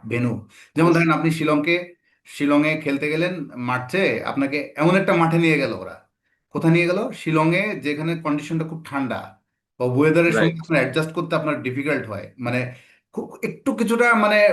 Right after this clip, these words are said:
Speaker 1: ওদের ফেমাস ভেন্যুতে কিন্তু নেয় নাই খুব বেশি। নিতে পারতো,
Speaker 2: হুম,
Speaker 1: ও,
Speaker 2: না।
Speaker 1: সল্ট লেকে, নিতে পারতো ওদের কেরালার যেসব মাঠ ওরা সাধারণত ব্যবহার করে আইএসএল এর ম্যাচগুলোতে।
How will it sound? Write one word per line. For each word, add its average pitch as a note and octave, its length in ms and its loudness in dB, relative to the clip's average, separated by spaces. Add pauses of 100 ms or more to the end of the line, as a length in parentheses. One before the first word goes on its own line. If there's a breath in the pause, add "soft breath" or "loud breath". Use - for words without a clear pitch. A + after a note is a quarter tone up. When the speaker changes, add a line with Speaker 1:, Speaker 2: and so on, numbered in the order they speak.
Speaker 1:
ওদের F#3+ 180 2
ফেমাস F#3+ 340 4
ভেন্যুতে F#3+ 320 2
কিন্তু F#3+ 200 -4
নেয় C#3 180 0
নাই C#3+ 140 2
খুব B2 160 -10
বেশি। G#2+ 280 -12 (300)
নিতে F#3+ 200 2
পারতো, F3+ 280 2
Speaker 2:
হুম, D#3+ 280 4
Speaker 1:
ও, C#3 160 4
Speaker 2:
না। B2 80 4 (120)
Speaker 1:
সল্ট D3+ 280 2
লেকে, C#3+ 380 0
নিতে D3 220 -2
পারতো D3 300 -2
ওদের C#3+ 200 -6
কেরালার C#3 420 0 (420 soft breath)
যেসব C#3+ 320 -4
মাঠ D3 260 0
ওরা D3 140 -4
সাধারণত C#3 420 -6
ব্যবহার B2+ 320 -2
করে B2 360 -6
আইএসএল A#2+ 380 -4
এর A#2 60 -4
ম্যাচগুলোতে। A2+ 560 -6